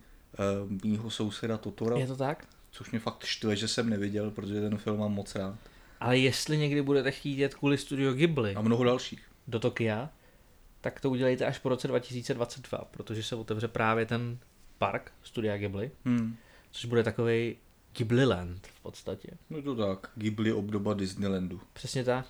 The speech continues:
Speaker 2: budou tam v podstatě několik jako různých sekcí věnovaných a
Speaker 1: Budu
Speaker 2: stylizo-,
Speaker 1: tam, budu tam moci ukojit svoji furíckou fantazii a potkat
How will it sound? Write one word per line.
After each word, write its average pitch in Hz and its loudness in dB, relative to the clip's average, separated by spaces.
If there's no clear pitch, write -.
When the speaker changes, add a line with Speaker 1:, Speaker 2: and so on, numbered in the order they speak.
Speaker 2:
budou 113 -2
tam 113 -2
v 110 -14
podstatě 117 -8
několik 110 0
jako 110 0
různých 107 -2
sekcí 110 -4
věnovaných 110 -2
a 110 -6
Speaker 1:
Budu 98 -6
Speaker 2:
stylizo-, 113 4
Speaker 1:
tam, 104 -4
budu 110 2
tam 113 -2
moci 107 2
ukojit 98 -2
svoji 95 -2
furíckou 95 -2
fantazii 95 -4
a - -12
potkat - -10